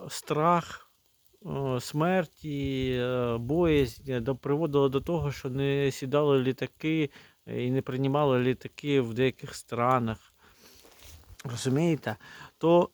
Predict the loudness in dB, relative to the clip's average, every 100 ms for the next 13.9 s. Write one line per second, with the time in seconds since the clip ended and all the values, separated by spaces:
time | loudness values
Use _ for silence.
0 | -6 0 0 0 -12 -4 -2 0 -2 -4
1 | -4 -10 -2 0 0 0 0 0 0 0
2 | 2 2 0 -2 0 2 2 2 2 0
3 | -2 -4 -2 -4 -4 -6 0 0 2 2
4 | 0 -2 -4 -6 -2 2 2 0 -2 0
5 | 0 2 2 2 0 2 4 4 2 -2
6 | -18 -20 -18 -14 -6 -4 -4 -4 -4 -2
7 | 0 2 2 -2 -8 -12 -6 -4 -6 -6
8 | -6 -4 -4 -4 -2 0 0 0 0 -2
9 | -2 -2 -2 -10 -8 -4 -2 -2 -2 -2
10 | -2 -4 -4 -6 -10 -16 -14 -4 -2 0
11 | 0 0 -4 -8 -10 -6 -2 -2 -4 -12
12 | -16 -12 -10 -10 -12 _ -8 -4 0 0
13 | 0 -2 -4 -10 -18 -8 -4 -4 -8